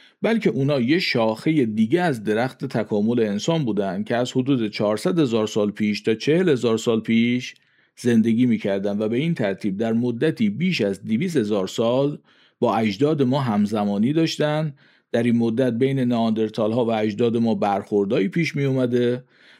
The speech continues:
و حتی بسیاری از انسانشناسا معتقدند بینشون آمیزش هم صورت می گرفته و به همین خاطر ما هم امروز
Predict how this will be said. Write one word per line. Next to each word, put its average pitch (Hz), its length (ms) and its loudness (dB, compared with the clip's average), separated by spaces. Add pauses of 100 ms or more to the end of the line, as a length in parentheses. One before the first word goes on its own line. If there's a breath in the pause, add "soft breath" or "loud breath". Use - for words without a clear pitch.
و 123 80 0
حتی 156 240 0
بسیاری 143 480 2
از 143 160 0
انسانشناسا 113 800 0
معتقدند 123 720 -2
بینشون 131 580 -2
آمیزش 101 580 -2
هم 131 220 -2
صورت 127 420 -2
می 170 120 -2
گرفته 151 380 0
و 120 140 0
به 101 100 0
همین 131 240 -2
خاطر 131 300 0
ما 127 240 0
هم 127 120 2
امروز 117 640 0